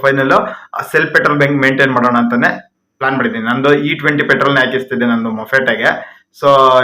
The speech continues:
ಇದಕ್ಕೆ ಸೆಲ್ಫ್ ಮೇಂಟೈನ್ ಮಾಡೋಣ ಅಂತಿದ್ದೀನಿ. So ಹೋಗ್ತಾ ಹೋಗ್ತಾ ವಿಡಿಯೋದಲ್ಲಿ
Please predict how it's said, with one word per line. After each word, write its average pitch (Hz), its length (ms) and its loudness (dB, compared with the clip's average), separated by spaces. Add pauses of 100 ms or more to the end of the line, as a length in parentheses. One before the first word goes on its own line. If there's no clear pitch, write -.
ಇದಕ್ಕೆ 135 280 0 (260)
ಸೆಲ್ಫ್ 131 340 -2
ಮೇಂಟೈನ್ 131 320 0
ಮಾಡೋಣ 117 240 0
ಅಂತಿದ್ದೀನಿ. 117 360 -6 (380)
So 151 80 -4 (100)
ಹೋಗ್ತಾ 143 240 0
ಹೋಗ್ತಾ 135 280 0
ವಿಡಿಯೋದಲ್ಲಿ 123 380 2